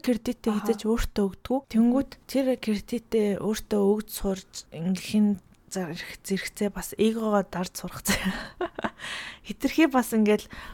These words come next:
Speaker 1: би амар мундаг, би амар ийм гэж бодохгүйгээр
Speaker 2: Мгм.
Speaker 1: өгөхстой үе дээрээ өгөөд зарим тохиолдолд бас, аа, сурах ёстойгоо бас ингээд ойлгоод явшаа. Тэгэхээр би одоо яг ингээд энэ бүх юмнуудыг, судалгаануудыг хийгээд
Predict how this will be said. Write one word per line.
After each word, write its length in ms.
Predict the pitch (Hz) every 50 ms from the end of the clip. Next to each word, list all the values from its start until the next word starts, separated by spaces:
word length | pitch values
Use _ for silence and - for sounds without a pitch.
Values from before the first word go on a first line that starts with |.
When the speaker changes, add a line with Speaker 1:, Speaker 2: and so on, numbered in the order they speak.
| - - -
Speaker 1:
би 80 | - 254
амар 240 | 240 226 220 214 220
мундаг, 460 | 208 208 214 202 208 202 214 208 - _ -
би 80 | - 226
амар 360 | 220 220 214 214 208 220 202 208
ийм 280 | 208 208 214 214 208
гэж 180 | 196 202 202 -
бодохгүйгээр 800 | - 185 - _ - - - _ _ - 220 226 226 269 320 - - _
Speaker 2:
Мгм. 80 | 214
Speaker 1:
өгөхстой 480 | 208 220 - 233 240 - - - 302 302 285 254
үе 60 | 233 -
дээрээ 380 | - 226 214 208 208 208 196 190
өгөөд 340 | 190 190 196 196 202 202 - - - - - _
зарим 240 | - 202 202 208 233 240
тохиолдолд 680 | 220 - - 208 202 196 - _ - 196 196 - _ - _
бас, 340 | - 185 - - - - -
аа, 360 | 185 180 180 180 180 - - - _ _ _ _ -
сурах 320 | - - - 220 220 - -
ёстойгоо 400 | - _ - 196 180 180 185 180
бас 300 | 180 - 185 - - -
ингээд 320 | - 180 175 175 170 170 _ - -
ойлгоод 400 | - 185 190 190 - 190 190 185 -
явшаа. 300 | 180 170 - - 185 180 - _
Тэгэхээр 300 | - - - 226 233 214
би 120 | 202 - 240 220
одоо 400 | 208 202 - - 220 220 214 202 - - - - - - _ 214
яг 100 | 208 202
ингээд 300 | 208 196 190 190 185 - - - - - - - _ _ - _ _ _ _ _ _ _
энэ 260 | - 220 247 269 254 226
бүх 180 | 226 214 - 220
юмнуудыг, 480 | 208 196 196 202 202 202 _ - 202 -
судалгаануудыг 680 | - 190 - - - 202 202 202 196 190 _ - 190
хийгээд 440 | - - 196 196 185 185 185 185 _